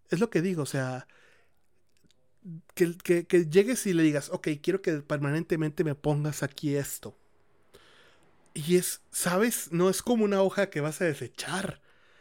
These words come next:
Creo que ser tatuador es algo muy importante, muy fuerte, porque estás dejándole una marca a alguien. Es como una, como una, ¿cómo se puede decir?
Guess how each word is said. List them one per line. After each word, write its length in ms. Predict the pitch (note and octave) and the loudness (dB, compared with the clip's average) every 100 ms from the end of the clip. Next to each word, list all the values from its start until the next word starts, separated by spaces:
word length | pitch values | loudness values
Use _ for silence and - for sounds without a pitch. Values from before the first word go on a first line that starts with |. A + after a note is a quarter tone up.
| - - _ - | -20 -20 _ -2
Creo 140 | F#3+ | -2
que 260 | A3+ C#4 A3+ - | -2 -4 -4 -2
ser 240 | F3 F#3+ | -2 -2
tatuador 540 | - G#3+ E3+ C3+ D3 | -4 -2 0 0 0
es 160 | F#3 F3+ | 0 0
algo 200 | D#3+ E3+ | 0 0
muy 160 | E3 F3 | 2 2
importante, 760 | F3+ D3 - D3 C#3 D3 E3 | 0 -2 -4 -2 -2 -2 -2
muy 320 | D#3 D#3 D#3+ D#3 | 0 2 2 0
fuerte, 680 | - D#3 D3+ C#3+ - G3+ _ - - - - - - _ - | -2 0 2 0 -2 -4 _ -20 -20 -20 -20 -20 -20 _ 4
porque 680 | F#3 F3 - E3 D#3 D#3 | 4 4 2 0 0 0
estás 320 | D3 - F3 F#3+ | -2 -2 -2 0
dejándole 520 | G#3+ F#3+ G3+ G#3 E3 | -2 0 0 2 4
una 180 | F3 F3 | 4 2
marca 400 | D3+ D#3 C3+ C3 | 2 0 -4 -4
a 40 | |
alguien. 300 | F#3+ D3 A#2 - | -4 -4 -8 -14
Es 80 | - | 2
como 340 | F#3 F3 C#3+ | 4 4 0
una, 580 | A#2 C#3+ E3 F3 C3+ B2 - | -2 0 2 0 -2 -6 -6
como 200 | C3+ C#3 | -4 -2
una, 500 | E3+ E3+ C#3 B2 A#2 | 0 0 -2 -6 -10
¿cómo 160 | D3 D3+ | -10 -10
se 80 | |
puede 180 | C#3+ C3+ | -8 -8
decir? 260 | C3 C3 - | -6 -8 -8